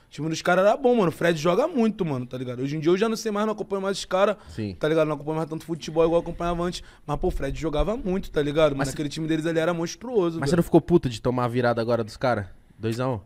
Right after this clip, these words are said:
Speaker 1: Nem liguei, viado. Pô, Fluminense, mano.
Speaker 2: <laughs> Ah, foda-se.
Speaker 1: Tipo assim, mano, ganhei tudo ano passado, mano. Já era, deixa os caras ganhar esse ano.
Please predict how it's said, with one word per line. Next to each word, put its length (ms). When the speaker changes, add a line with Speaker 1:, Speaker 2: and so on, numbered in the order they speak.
Speaker 1:
Nem 140
liguei, 460
viado. 420
Pô, 140
Fluminense, 760
mano. 180
Speaker 2:
<laughs> 100
Ah, 220
foda-se. 800
Speaker 1:
Tipo 180
assim, 260
mano, 200
ganhei 180
tudo 200
ano 100
passado, 520
mano. 220
Já 120
era, 120
deixa 140
os 40
caras 220
ganhar 140
esse 200
ano. 260